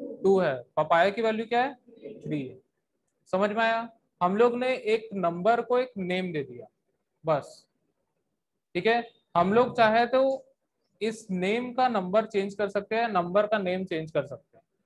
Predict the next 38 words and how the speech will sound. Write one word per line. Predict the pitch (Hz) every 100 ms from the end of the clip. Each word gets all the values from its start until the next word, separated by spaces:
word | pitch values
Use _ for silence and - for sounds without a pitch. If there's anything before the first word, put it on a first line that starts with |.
| _
हम | 160 180
लोग | 214
अपने | 175 - 226 240
according | 233 226 208 226
यहाँ | 220 208
पे | 233
number | 214 180 185 240
दे | 185 165
सकते | 160 135 _ -
हैं, | _ _ _ _ _ _ _ _ _ _ _ _ _ _ -
ठीक | 185
है। | 233 254 _ _ _ -
कैसे | 170 170
दे | 220 226
सकते | 226 226 240
हैं? | 240 240 - 165
यहाँ | 165
पे | 180
हम | 208 208
लोग | 220 220 - _ _
same | - 240 262
वैसे | 247 220 254
डिफाइन | 240 233 220
करेंगे, | 220 202 202 226 302 - _ _ _ -
ठीक | 196
है। | 262 -
उसके | 180 226
बाद | 226
लिखेंगे | 214 220 226
mango | 214 170 165 180 233 175
equal | 175 190 185
to | 185 -
two, | 214 247 262 - -
comma, | 170 170 208 233 240 - _ _ -
apple | 160 - 226
equal | 208 190 180
to | 175 180 160
one, | 208 240